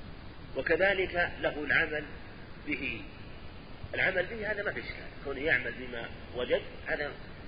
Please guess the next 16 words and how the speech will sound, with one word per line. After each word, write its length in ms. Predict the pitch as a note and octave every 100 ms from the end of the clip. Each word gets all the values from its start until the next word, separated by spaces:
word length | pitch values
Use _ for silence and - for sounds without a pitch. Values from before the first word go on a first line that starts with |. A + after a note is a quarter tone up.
| - -
يعمل، 380 | F#3 D3+ C3+ C3 - - - - - - G#2+
آه، 380 | A2 A2 G#2+ -
بالأخبار 540 | C3 B2 - C3+ B2+ B2
والأحاديث. 640 | A#2 A2+ A#2 A#2 D3 F3 - -
فرق 260 | F3+ G3+ F3 D#3+
بين 160 | D3+
العمل 400 | C#3+ B2+ F3+ G3
وبين 260 | F3 D3+ C#3+
الرواية، 420 | B2+ B2+ G#2+ - - - - -
فربما 580 | F3+ A3 - D#3+ C#3 G2 - - - - - - D#3
جاز 240 | F#3 E3+
العمل 420 | D3+ B2+ E3 G3+ - - - - - - - B2+ C#3 -
بل 120 | D#3
وجب 300 | F3+ F#3 D#3
العمل 380 | D3 C3+ C#3 C#3
به، 380 | D3+ D3+ A3